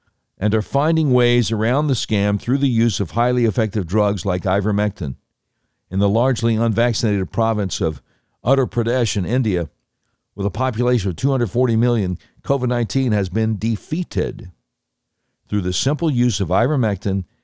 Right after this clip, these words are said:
administered early and liberally by the government. For five months, Uttar Pradesh has had very few covid nineteen cases and virtually no deaths. A state of two hundred forty million. And nobody's dying from covid anymore 'cause they're handing out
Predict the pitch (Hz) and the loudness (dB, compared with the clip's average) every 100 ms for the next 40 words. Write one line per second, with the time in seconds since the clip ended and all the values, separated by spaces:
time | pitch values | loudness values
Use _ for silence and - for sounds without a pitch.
0 | _ _ _ 87 87 113 110 110 80 110 | _ _ _ -2 0 0 0 -2 0 2
1 | 123 127 110 98 110 117 107 90 87 101 | 2 2 0 2 2 2 0 0 0 0
2 | 110 123 110 104 87 76 - 117 - 117 | 0 0 0 0 -2 -6 -4 -6 -2 -4
3 | 117 123 95 113 110 82 - - - _ | 0 -2 0 0 0 -4 -6 -8 -10 _
4 | _ _ - 113 101 107 107 101 - 82 | _ _ -2 -2 0 -2 0 0 0 -4
5 | - 95 78 - _ _ - 107 120 110 | 0 -2 -2 -8 _ _ -4 0 0 0
6 | 90 98 90 - 98 85 90 87 82 92 | -2 -2 -4 0 -2 0 -2 -4 -4 -4
7 | 82 98 78 - 78 - _ _ 92 92 | -4 -4 -4 -6 -10 -12 _ _ -4 -2
8 | 95 110 - 95 90 92 85 92 73 - | -2 -4 -2 -2 0 -2 -2 -2 -4 -8
9 | - - _ _ _ _ _ _ _ _ | -14 -16 _ _ _ _ _ _ _ _
10 | _ _ _ _ _ 98 - 143 117 101 | _ _ _ _ _ -10 -2 0 0 0
11 | 143 131 - 127 113 123 120 76 - _ | 0 0 0 0 2 0 0 -4 -8 _
12 | _ _ _ _ _ _ _ _ _ _ | _ _ _ _ _ _ _ _ _ _
13 | _ _ _ _ 98 120 117 107 113 110 | _ _ _ _ 0 2 2 0 0 -2
14 | 92 135 147 113 92 85 98 98 95 92 | -2 -2 0 0 -2 -2 -4 -4 -2 0
15 | 110 110 107 87 | 0 0 -2 -4